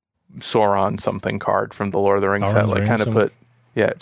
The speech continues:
Speaker 1: it, it, Sauron's Ransom, like, it, it helped put Dimir control on the map for a bit.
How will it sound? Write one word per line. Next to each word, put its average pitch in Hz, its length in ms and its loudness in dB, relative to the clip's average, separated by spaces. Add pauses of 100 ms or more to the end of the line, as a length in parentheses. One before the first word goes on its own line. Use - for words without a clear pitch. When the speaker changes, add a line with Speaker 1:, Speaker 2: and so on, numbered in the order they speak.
(140)
Speaker 1:
it, 147 200 -2
it, - 240 2
Sauron's 104 340 -2
Ransom, 101 260 -2
like, 98 200 -2
it, 101 80 -6 (180)
it 120 120 0
helped 113 220 0
put 107 160 2
Dimir 104 240 2
control 101 340 0
on 95 80 -2
the 95 100 -2
map 95 260 -2
for 98 100 0
a 92 60 2
bit. 92 400 2